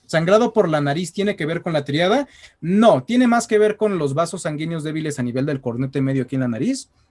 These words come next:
Es algo normal, es algo que tenemos muchos y que en tiempo de calor es más común que nos pase. Pero no, Luis, no tiene, no tiene realmente que ver. Más bien tendría que ver a lo mejor lo mi-, lo mismo con estar pujando demasiado, por estar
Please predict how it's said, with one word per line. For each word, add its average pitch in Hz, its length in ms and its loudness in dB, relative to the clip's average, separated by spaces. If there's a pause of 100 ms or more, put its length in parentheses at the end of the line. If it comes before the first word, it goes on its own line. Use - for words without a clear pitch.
Es 165 100 -6
algo 208 220 4
normal, 151 440 0 (200)
es - 60 -12
algo 175 140 2
que 160 80 -6
tenemos 156 360 2
muchos 170 420 -2 (180)
y 139 120 -6
que 156 80 -4
en 147 100 -2
tiempo 170 320 -2
de 147 140 0
calor 190 340 4
es 160 100 2
más 151 200 -4
común 143 260 -4
que 139 100 -4
nos 117 160 -4
pase. - 320 -8 (320)
Pero 147 240 0
no, 175 280 2
Luis, 131 180 0
no 156 100 -4
tiene, 175 300 -4
no 165 160 -6
tiene 190 220 0
realmente 170 380 0
que 135 80 -6
ver. 117 140 -4 (380)
Más 175 340 2
bien 220 220 2
tendría 202 340 4
que 196 120 0
ver 196 160 2
a 190 40 2
lo 170 80 2
mejor 185 520 0
lo 123 180 -8
mi-, 165 140 -4
lo 135 100 -2
mismo 226 380 2
con 202 120 -2
estar 156 300 -6
pujando 156 400 -4
demasiado, 147 640 -2 (300)
por 139 160 -2
estar 185 280 -2